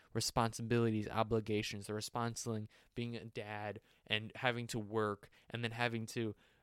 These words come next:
be a chef or this thing, that thing, this thing, that thing, and they're just all flying up in the air. They're, they're, like, part-time job, side job,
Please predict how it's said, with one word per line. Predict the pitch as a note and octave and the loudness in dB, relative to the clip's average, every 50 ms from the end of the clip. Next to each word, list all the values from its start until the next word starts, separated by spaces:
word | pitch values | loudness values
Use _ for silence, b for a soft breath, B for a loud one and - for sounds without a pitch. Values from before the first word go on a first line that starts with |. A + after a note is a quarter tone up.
| b - - | b -10 -2
be | - B2 A2+ | 2 2 4
a | A2 | 4
chef | G#2+ - - C3 A#2+ G#2+ A2 - - | 2 0 0 0 0 0 -2 -4 -4
or | A2 A2+ | -4 -2
this | A2 B2+ B2 - | 0 0 0 0
thing, | - - B2+ A2+ A2+ | 0 -4 -6 -4 -4
that | A#2 A2 G2+ - | -4 -4 -4 -6
thing, | - A2+ A2+ A2+ | -6 -8 -6 -4
this | G#2 A#2+ A2+ - | -4 -2 -2 -2
thing, | - - A#2 A2 A2 | -4 -4 -6 -4 -2
that | A#2+ A#2+ A2 - | -2 -2 -2 -4
thing, | - A#2 A2+ | -6 -6 -4
and | A2 | -2
they're | A2 A2+ | -2 -2
just | A2 A2+ A#2+ B2 - | -2 -2 -6 -6 -2
all | - A#2+ B2 A#2+ | 2 4 4 4
flying | A#2 - C3 A#2+ A#2+ A#2+ | 2 0 -4 -4 -4 -4
up | A#2 A2 | -4 -6
in | A#2+ A2+ | -6 -6
the | A2+ | -4
air. | A2 G#2+ | -4 -4
They're, | G#2 G#2+ A2 | -4 -6 -4
they're, | G2+ A2+ | -4 -4
like, | A#2 G#2+ G#2 - - - | -4 -4 -6 -8 -14 -10
part-time | - - C#3 C3+ B2+ - - A#2+ A2+ A2+ | -4 0 0 0 0 -2 -8 -10 -8 -6
job, | - A#2 G#2+ G#2 G2+ - | -6 -6 -4 -6 -6 -6
side | - - C#3 C3 B2+ B2 B2 A#2+ | -4 -4 -2 -2 -2 -4 -4 -6
job, | A#2 A#2+ A2+ A2+ A2 G#2+ G#2 | -6 -6 -4 -4 -6 -8 -10